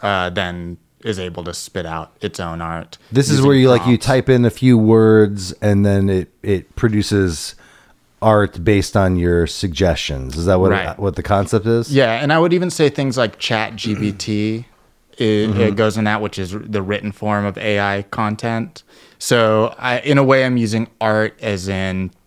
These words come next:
Speaker 1: the generalized word of art, not just, uh, painting,
Speaker 2: You're, you're,
Speaker 1: digital things.
Speaker 2: you're saying, like, any content that's kind of auto-generated by A I is what you have beef with?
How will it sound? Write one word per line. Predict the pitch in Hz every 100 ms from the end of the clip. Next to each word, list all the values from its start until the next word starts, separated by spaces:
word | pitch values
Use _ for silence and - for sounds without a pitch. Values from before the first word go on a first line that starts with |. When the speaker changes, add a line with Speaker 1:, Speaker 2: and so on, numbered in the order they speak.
| _ _ _ -
Speaker 1:
the | 113
generalized | 101 117 101 98 92 87 87
word | 92 90 82
of | 82 80
art, | 101 90 87 - - - -
not | 123 101 95
just, | 98 98 90 - -
uh, | - 87
painting, | 85 - 110 98 104 95 92 98 - 131 - _
Speaker 2:
You're, | 151
you're, | 170
Speaker 1:
digital | 175 - 101 95
things. | 90 101 92 92 90 - -
Speaker 2:
you're | 151
saying, | 151 156 143
like, | 131 117 -
any | 135 135 127 117
content | - - 127 120 - 110 98 - -
that's | 101 - - _ _ _ _ _ -
kind | 110 98
of | 92
auto-generated | 104 110 110 104 107 107 104 101 95 87
by | 78 90 87 82 -
A | 95 90
I | 85 82 78 78 76 - _ _
is | 95 80
what | 92
you | 87 92
have | 85 76 67
beef | 87 78 -
with? | 71 69 - -